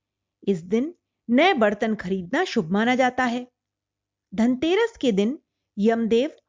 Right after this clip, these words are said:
और भगवान धन्वंतरी की पूजा भी की जाती है। भारतीय संस्कृति में स्वास्थ्य का स्थान धन के ऊपर माना जाता है।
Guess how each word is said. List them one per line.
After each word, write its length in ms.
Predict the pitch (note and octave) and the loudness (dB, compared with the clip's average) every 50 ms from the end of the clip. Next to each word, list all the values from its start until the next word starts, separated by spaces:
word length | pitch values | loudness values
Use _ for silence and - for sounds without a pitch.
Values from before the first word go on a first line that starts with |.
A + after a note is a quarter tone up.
| _ _ - F4+ | _ _ 0 0
और 120 | G4+ D4+ | 0 0
भगवान 540 | A#3+ A#3 A#3 A3 G3 A3+ C#4 F4+ G4 F4+ G#3+ | 0 -2 -2 -2 -2 -2 -2 0 0 0 0
धन्वंतरी 600 | A#3 G#3+ G#3 G3+ G3+ A3 A#3+ - F#4+ F#4 D#4+ A3+ | 0 2 2 2 2 0 0 0 2 0 0 0
की 200 | - - C#4+ E4+ | -2 -4 -4 -4
पूजा 400 | - - A3 G3 F#3+ F#3 G3 G3 | -4 -4 -4 -2 0 0 0 2
भी 160 | F#3 A3+ C#4+ | 2 0 0
की 160 | - B3 G#3+ | 0 -2 0
जाती 360 | F3+ F#3 F3+ F3+ - F#3+ F3 | 0 0 0 -2 -4 -8 -6
है। 160 | F3+ E3 - - _ _ _ _ _ _ _ _ _ _ - | -6 -8 -10 -12 _ _ _ _ _ _ _ _ _ _ -6
भारतीय 440 | - A3 G3+ G3+ G3 - G#3 G3 G3+ | -4 -2 -2 -2 -2 -2 -2 -2 -2
संस्कृति 580 | G3 A3 G3+ G3 F#3 - - C#4 D#4 D#4 D#4+ C#4 | -2 -2 -4 -4 -6 -6 -6 -4 -2 -2 0 0
में 240 | G#3+ G3 G#3+ - _ _ _ _ _ _ | 0 0 -2 -6 _ _ _ _ _ _
स्वास्थ्य 460 | - - C4 G#3+ G#3 G#3 G#3 - - F#3+ | -6 -2 0 0 0 0 -2 -4 -6 -4
का 180 | G3 G3 - - | -2 -4 -4 -6
स्थान 540 | G#3 - _ - G#3 G3 F#3+ A3 C4 D#4 D4+ G#3 | -8 -10 _ -8 -6 -4 -4 -4 -6 -8 -10 -8
धन 240 | F3+ G#3 G#3 B3+ | -4 -2 -2 -2
के 180 | C4 - F4+ F4+ | 0 -2 -2 -2
ऊपर 340 | - A3 G3+ - - B3 A#3+ | -2 -4 -4 -2 0 0 0
माना 240 | G#3+ G3 F#3 F#3 F3+ | 0 0 -2 -2 -4
जाता 280 | F#3 F3 F3 - F#3 | -6 -6 -8 -8 -10
है। 200 | F#3 D#3 F3+ G3+ | -10 -10 -12 -16